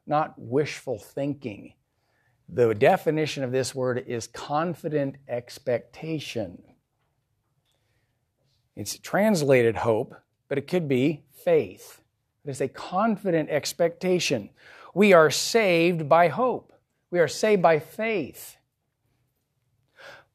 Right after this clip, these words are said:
But hope that is seen is not hope. It's sight. You got a contrast here between faith and sight.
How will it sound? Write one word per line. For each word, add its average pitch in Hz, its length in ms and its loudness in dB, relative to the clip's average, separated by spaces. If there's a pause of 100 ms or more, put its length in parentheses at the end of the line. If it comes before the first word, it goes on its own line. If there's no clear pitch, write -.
(120)
But 165 400 8 (380)
hope 226 500 4
that 190 220 6
is 180 180 2
seen 233 540 0
is 220 300 0
not 220 260 4
hope. 269 420 2 (2000)
It's 160 200 4
sight. 254 600 2 (760)
You 165 60 -8
got 185 100 4
a 175 40 2
contrast 196 580 6
here 185 80 -2
between 175 320 -4
faith 202 540 2 (120)
and 202 160 -2
sight. 226 540 0